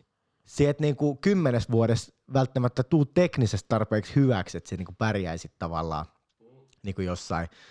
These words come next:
U F C:ssä esimerkiksi. Et sit monelle käy niinku silleen, et, et ne pääsee liian aikaisin sinne, sit ne ei pärjää, lentää vekkaa ja ne ei ikin pääse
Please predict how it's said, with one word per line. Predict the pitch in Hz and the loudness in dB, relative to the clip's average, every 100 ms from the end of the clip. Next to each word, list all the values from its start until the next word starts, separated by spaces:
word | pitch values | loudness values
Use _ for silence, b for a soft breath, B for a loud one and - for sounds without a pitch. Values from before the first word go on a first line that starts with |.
| B B - | B B 0
U | 110 104 | 2 2
F | |
C:ssä | - 82 87 | 0 -4 -4
esimerkiksi. | 82 82 80 - - - | -6 -6 -8 -10 -16 -6
Et | - | -2
sit | 131 | 0
monelle | 160 170 143 | 2 4 4
käy | 127 127 120 | 2 0 0
niinku | 117 | 0
silleen, | 113 127 113 107 | 2 2 4 2
et, | 101 - b b b b b _ _ _ - | 0 -4 b b b b b _ _ _ -4
et | 123 | -2
ne | 117 | 0
pääsee | 151 147 123 120 | 2 2 4 4
liian | 170 151 120 | 6 6 6
aikaisin | 117 104 90 98 | 4 2 -4 -6
sinne, | 98 92 92 - _ | -6 -4 -6 -8 _
sit | 143 131 | -4 0
ne | 117 | 0
ei | |
pärjää, | 113 113 110 101 95 | 0 0 0 -2 -2
lentää | 98 95 95 | -4 -4 -4
vekkaa | 95 95 _ 90 90 | -4 -6 _ -6 -4
ja | |
ne | 98 | -2
ei | 104 104 | -2 -2
ikin | 120 120 98 | -2 -4 -2
pääse | 90 | -4